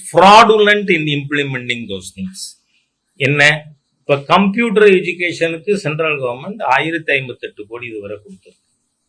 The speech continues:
ஆனா ஒரு புஸ்தகமாவது, ஏன்னா அந்த ஸ்கீம்ல இருக்கின்ற ரிக்குவயர்மெண்ட், கம்ப்யூட்டருக்கு தனி புஸ்தகம் போடணும்,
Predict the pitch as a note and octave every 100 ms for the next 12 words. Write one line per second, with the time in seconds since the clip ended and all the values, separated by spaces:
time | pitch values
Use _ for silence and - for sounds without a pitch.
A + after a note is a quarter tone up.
0 | _ _ _ _ _ _ _ _ A#2+ C#3+
1 | E3+ A2+ C3 - _ _ _ _ C#3+ D3
2 | A#3 B3 F#3 F3 - F3 D3+ C3+ A#2 C3+
3 | F3 F#3+ D3+ C3 - - - F#3 G3+ F#3
4 | E3 C#3+ D3+ C#3+ C#3+ F3+ G#3 G#3+ - C#3
5 | C#3 G3+ F#3 C#3 A2+ G2 F#2+ F#2+ _ _
6 | _ _ - A#2+ C3+ D#3 C3+ C#3 C#3 C3+
7 | C#3 C3 A#2+ C#3 C#3 B2 B2 A#2+